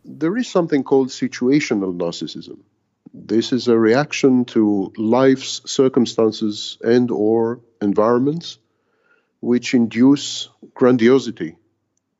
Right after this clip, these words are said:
Um, so there have been studies among rock stars, uh, football stars,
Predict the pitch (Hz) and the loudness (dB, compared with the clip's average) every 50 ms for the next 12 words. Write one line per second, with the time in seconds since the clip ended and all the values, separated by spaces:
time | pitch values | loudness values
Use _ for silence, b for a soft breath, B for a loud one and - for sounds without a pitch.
0 | _ _ _ - 98 90 90 87 85 85 82 80 78 62 - - - _ - - | _ _ _ -10 -8 -6 -6 -6 -6 -8 -10 -12 -12 -14 -16 -18 -20 _ -18 -10
1 | - - 110 98 98 95 92 92 90 92 101 101 104 104 101 - 110 104 - - | -4 0 0 2 2 2 0 0 0 0 -2 -2 -2 -4 -4 -2 -2 -2 -2 -2
2 | - 117 113 117 123 135 135 123 117 92 92 92 92 92 90 87 87 85 - _ | 0 0 2 2 2 2 0 0 0 -2 -2 -2 -2 -4 -4 -6 -8 -10 -12 _
3 | _ _ _ _ - 87 90 110 113 113 - - - 135 131 131 131 131 127 131 | _ _ _ _ -6 0 0 0 0 0 -4 -2 0 0 0 0 0 -2 -4 -6
4 | - - _ _ _ _ _ _ _ _ _ _ _ _ _ _ _ _ _ _ | -10 -20 _ _ _ _ _ _ _ _ _ _ _ _ _ _ _ _ _ _
5 | - - 80 78 - - - 143 143 143 139 135 127 117 - - - 123 120 120 | -14 -12 -10 -10 -4 0 2 2 2 4 2 2 0 0 -4 -2 0 0 0 0
6 | 117 117 117 113 110 - - - _ | -2 -4 -6 -8 -10 -14 -20 -20 _